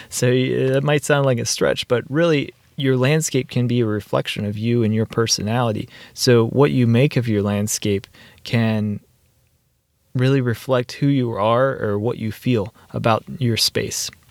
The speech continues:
There are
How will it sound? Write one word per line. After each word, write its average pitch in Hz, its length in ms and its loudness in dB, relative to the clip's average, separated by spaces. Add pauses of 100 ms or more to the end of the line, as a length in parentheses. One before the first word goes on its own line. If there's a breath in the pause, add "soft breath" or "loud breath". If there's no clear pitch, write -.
(2250 soft breath)
There 147 520 0
are 139 520 0